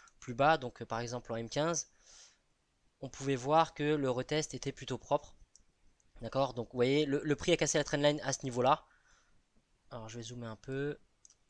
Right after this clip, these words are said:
Voilà, donc le prix a cassé la trend line à ce niveau-là,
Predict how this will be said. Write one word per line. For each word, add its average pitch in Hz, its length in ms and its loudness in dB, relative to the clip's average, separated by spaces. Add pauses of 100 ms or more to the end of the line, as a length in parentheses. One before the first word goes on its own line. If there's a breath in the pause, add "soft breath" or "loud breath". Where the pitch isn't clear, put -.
(2750)
Voilà, 131 180 2
donc 117 180 -4
le 170 60 4
prix - 200 2
a 170 40 6
cassé 175 240 2
la 156 100 6
trend 156 140 0
line 147 200 4
à 139 80 2
ce - 100 -2
niveau-là, 143 440 6